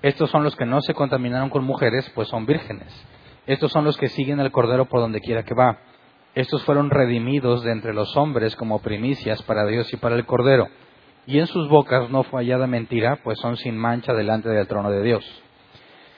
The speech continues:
Vi volar por el medio del cielo a otro ángel que tenía el evangelio eterno para predicarlo a los moradores de la tierra, a toda nación, tribu, lengua y pueblo, diciendo a gran voz, "Temed a Dios y dadle gloria, porque la hora de su juicio ha llegado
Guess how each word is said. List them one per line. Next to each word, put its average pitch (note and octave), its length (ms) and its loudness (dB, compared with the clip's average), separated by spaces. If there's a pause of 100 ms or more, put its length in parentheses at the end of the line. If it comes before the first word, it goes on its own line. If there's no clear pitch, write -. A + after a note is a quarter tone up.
(320)
Vi C3 120 6
volar C#3+ 340 4
por D3 100 4
el B2 100 4
medio C#3 220 2
del B2+ 160 2
cielo C3+ 280 0
a C3 40 6
otro C3 320 4
ángel B2+ 320 0
que A#2 100 -2
tenía A2 280 -6
el C3+ 60 0
evangelio B2+ 420 0
eterno A#2+ 480 0
para A2+ 200 0
predicarlo A2+ 540 -2
a - 20 2
los A#2 160 0
moradores A2+ 460 0
de B2+ 80 -4
la A#2 140 -4
tierra, B2+ 400 -2 (180)
a G#2+ 80 -4
toda A#2+ 240 -2
nación, C3+ 640 -2
tribu, C3 380 2
lengua B2 520 2
y A2+ 100 -4
pueblo, C3+ 520 4 (160)
diciendo B2+ 380 -2
a - 20 2
gran A#2+ 240 2
voz, D3 220 6 (520)
"Temed C3+ 380 0
a C3+ 140 2
Dios C3+ 240 0
y C#3+ 40 -4
dadle C3 340 0
gloria, A#2+ 480 2 (260)
porque A2 240 -4
la A2 100 4
hora C3 160 4
de B2 120 -2
su - 140 -14
juicio A#2+ 360 -2
ha A#2 40 0
llegado A#2 460 2